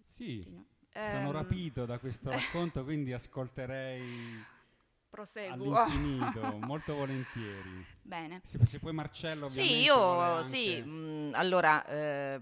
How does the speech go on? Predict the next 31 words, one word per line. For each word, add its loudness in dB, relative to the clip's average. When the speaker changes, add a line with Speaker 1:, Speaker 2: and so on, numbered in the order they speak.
Speaker 3:
parlando 2
proprio -4
dell'azione, -2
del, -6
di -12
come -2
Speaker 1:
Sì. 0
Speaker 3:
l'abbiamo 2
vissuta, -6
ehm, -4
ovviamente, 4
eh, -2
tornando 2
anche 0
un -2
po' 2
indietro, -2
eh, -8
così -6
quando 2
con 0
Laura, 6
eh, -8
abbiamo 2
ovviamente -8
fatto -6
un -12
bel -12
po' -10
di -10
riunioni, -2